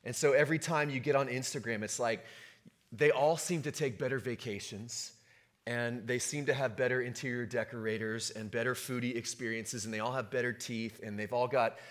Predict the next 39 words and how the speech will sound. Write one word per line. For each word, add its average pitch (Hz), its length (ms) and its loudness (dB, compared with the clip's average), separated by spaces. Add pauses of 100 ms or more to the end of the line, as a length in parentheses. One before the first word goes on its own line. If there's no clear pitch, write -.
(160)
more 123 360 0
accomplished 131 560 -2
kids. 135 360 0
And 123 100 -4
it's 123 200 -2
like, 127 120 -4
the 147 200 -4
impact 151 420 -2
is 120 120 -6
so 123 340 -2
clear. 107 400 -6 (200)
Social 139 520 0
media 113 320 -2
is 95 180 -8
just 101 240 -10
fueling 123 640 -8
envy. 92 400 -8 (1040)
And 120 180 -4
yet 135 160 -2
we 127 120 -2
can't 123 320 -10
seem 117 260 -8
to 101 60 -10
stay 117 200 -6
away. 110 400 -10 (1040)
And 107 120 -6
we're - 80 -2
seeing 147 340 -2
the 123 140 -2
impact, 123 480 -4
in 120 80 -8
particular, 123 520 -4
on 113 100 -4
the 113 60 -2
next 110 260 -2
generation 107 640 -6
and 92 100 -10
just - 260 -10
this 101 240 -10